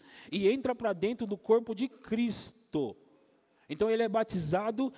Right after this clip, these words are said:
nessa família, ele é batizado para dentro dessa, desse corpo. Então assim,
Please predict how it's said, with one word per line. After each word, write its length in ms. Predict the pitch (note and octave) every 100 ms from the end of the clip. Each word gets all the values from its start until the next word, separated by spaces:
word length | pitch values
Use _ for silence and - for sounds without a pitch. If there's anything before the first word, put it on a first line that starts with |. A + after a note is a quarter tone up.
| -
nessa 300 | F3+ G3 G#3
família, 840 | - G#3+ G3 G#3+ A#3 G3+ D#3 A#2 - - -
ele 120 | E3+
é 40 |
batizado 720 | F3 F#3+ E3 D3+ E3+ G#3+ A3+ B3+ -
para 160 | G3+ G3
dentro 400 | D#3+ A3 A3+ G3+
dessa, 460 | F#3+ A3 - G#3+ - -
desse 240 | D#3 F3 A3
corpo. 760 | - - A3+ A3+ F#3+ D#3+ C3+ -
Então 240 | - D3+ G#3+
assim, 280 | G#3 G3+